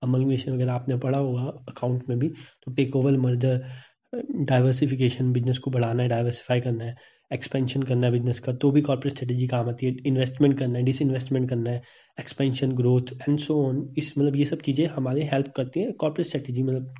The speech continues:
corporate strategy में हम ये सब चीज़ें include करते हैं। तो इसकी characteristics क्या है? Characteristics क्या है? It is long range। ये क्या है? लॉन्ग range है। And but it is valid for short term as well as middle range, मतलब कि शॉर्ट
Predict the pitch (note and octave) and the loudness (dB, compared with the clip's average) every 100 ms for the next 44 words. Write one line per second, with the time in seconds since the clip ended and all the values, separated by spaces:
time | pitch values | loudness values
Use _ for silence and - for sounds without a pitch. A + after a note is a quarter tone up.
0 | - C#3+ D3+ D3+ C#3 C3 C3+ C3+ E3 F#3 | -4 -2 -2 0 -2 0 0 2 0 -4
1 | - - _ - D3 D3 C#3 D#3+ D#3 D3+ | -10 -20 _ -4 2 4 4 0 -2 2
2 | E3 C#3+ C#3+ C#3 - - A2+ G#2 - - | 2 2 0 0 -2 -8 -8 -10 -14 -20
3 | _ - D#3 - - D#3 D#3 F#3 F3 F#3 | _ -8 -6 -6 0 0 2 -2 -2 -6
4 | - - A#2+ A#2 B2+ C3+ - - G#2 - | -8 -6 -6 -4 -6 -8 -4 -4 -4 -8
5 | - F3 - E3+ F3 - - D3 C#3 C3+ | -6 -6 -2 0 0 -4 0 4 6 4
6 | C3 A#2 A2 - - - _ _ D3 D3 | 2 0 -4 -10 -20 -20 _ _ -4 2
7 | F3 E3 C#3 C3 C3 B2+ B2+ A#2 - - | 4 4 4 2 0 2 0 -2 -8 -18
8 | _ - - _ _ _ - C#3+ D#3+ D3+ | _ -20 -20 _ _ _ -6 0 0 0
9 | C#3 D#3+ - D#3 E3+ - C3 D3 D#3+ - | -2 -2 0 2 2 2 0 0 -2 -4
10 | F3 F#3 - - C#3+ D3+ - - - F3+ | -4 -4 -6 -6 -2 -2 -4 -6 -2 -2
11 | - - - - - D3 C#3+ E3 D3+ C3 | -2 -14 -12 -8 0 0 2 2 4 4
12 | B2 A#2 A2+ G#2+ B2+ C#3 C#3 - - D3 | 2 0 -2 -4 -4 -4 -4 -6 -6 -4
13 | C#3+ | -6